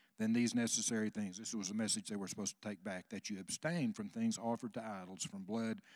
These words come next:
from things strangled, and from sexual immorality. So that kinda gives you an idea why they were, might have been, uh, tempted to eat of, uh, meat, uh, meat that was, uh, sacrificed to idols. So just, I thought that would be interesting to throw in there because that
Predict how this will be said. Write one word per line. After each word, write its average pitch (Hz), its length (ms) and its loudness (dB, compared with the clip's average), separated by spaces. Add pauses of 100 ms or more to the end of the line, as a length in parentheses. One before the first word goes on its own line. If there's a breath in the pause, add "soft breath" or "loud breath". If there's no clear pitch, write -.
(140 loud breath)
from 107 160 2
things 120 280 6
strangled, 104 400 2
and 95 160 -10
from 101 160 -4
sexual 101 400 -4
immorality. 98 720 -4 (260 soft breath)
So 151 140 2
that 151 180 8
kinda 175 240 6
gives 131 240 8
you 127 80 6
an 127 60 8
idea 123 380 8
why 123 420 4 (420 soft breath)
they 123 120 2
were, 117 160 0
might 120 220 0
have 104 140 -4
been, 113 300 -8 (120)
uh, 107 200 -10 (160)
tempted - 360 -2 (200)
to 135 120 0
eat 135 360 4 (400 soft breath)
of, 110 400 0
uh, 104 240 -2
meat, 117 380 4
uh, 101 240 -2
meat 117 240 4
that 104 160 -2
was, 104 300 -4
uh, 101 200 0 (220)
sacrificed 110 600 -2
to - 80 -8
idols. 107 420 0 (960)
So 104 300 2
just, 110 280 0
I 107 80 0
thought 117 200 0
that 113 120 0
would 107 120 -2
be 110 100 2
interesting 110 420 4
to - 40 -16
throw 117 200 6
in 110 120 6
there 110 140 4
because 104 280 -2
that - 160 -2